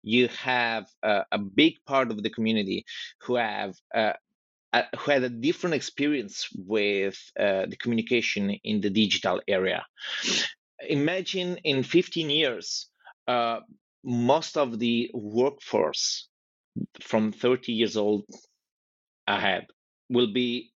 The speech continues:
uh, fully digital, native digital, Gen Z and known world. And for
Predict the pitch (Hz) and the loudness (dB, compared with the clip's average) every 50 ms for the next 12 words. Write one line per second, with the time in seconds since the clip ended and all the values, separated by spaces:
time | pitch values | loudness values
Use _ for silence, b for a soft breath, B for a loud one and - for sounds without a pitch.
0 | _ _ _ _ - 120 110 113 113 - - _ - - - - 143 143 135 127 | _ _ _ _ -4 -2 0 0 0 -2 -6 _ -20 -12 -4 -2 0 0 0 0
1 | 110 120 113 90 104 - 95 92 98 110 120 127 127 - 127 107 98 110 107 95 | 0 -2 -4 -6 -6 -8 -6 -4 0 2 2 2 2 0 -4 -2 0 2 2 2
2 | - - - 82 85 _ _ - 127 117 117 117 117 101 92 110 110 113 117 113 | 0 -2 -4 -6 -8 _ _ -10 -4 -2 0 0 0 -2 0 0 0 2 0 0
3 | - - _ _ _ - - 98 101 98 98 98 101 101 95 101 101 95 95 - | -4 -8 _ _ _ -4 -2 0 0 0 2 2 2 2 2 0 -2 0 0 0
4 | - - - - - B B B B B B B B B B - 131 131 131 135 | 0 -2 -8 -14 -16 B B B B B B B B B B 0 0 2 2 0
5 | 135 127 - B B B B B B - - 143 135 | -2 -6 -10 B B B B B B -2 2 2 2